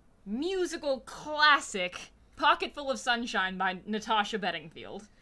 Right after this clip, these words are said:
Uh, I will be taking the side of my girl Natasha and her hit single. Um, and Matt will be taking the side of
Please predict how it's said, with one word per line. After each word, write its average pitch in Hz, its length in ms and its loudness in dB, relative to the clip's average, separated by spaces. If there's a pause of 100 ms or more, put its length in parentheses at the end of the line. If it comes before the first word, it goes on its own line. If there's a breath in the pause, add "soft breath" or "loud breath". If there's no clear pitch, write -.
(720 soft breath)
Uh, 214 480 6
I 202 160 6
will 349 140 -4
be 349 80 2
taking 311 320 -2
the 226 80 -2
side 196 640 2
of 208 200 -4
my 202 160 2
girl 220 300 -2
Natasha 202 840 -4 (340)
and 185 200 -8
her 196 360 -4 (180)
hit 202 220 -8
single. 175 560 -10 (340 soft breath)
Um, 208 640 2 (280)
and 220 140 -4
Matt 214 240 2
will 247 80 -6
be 233 100 -6
taking 208 300 -4
the 196 80 -8
side 185 340 -2
of 170 340 -4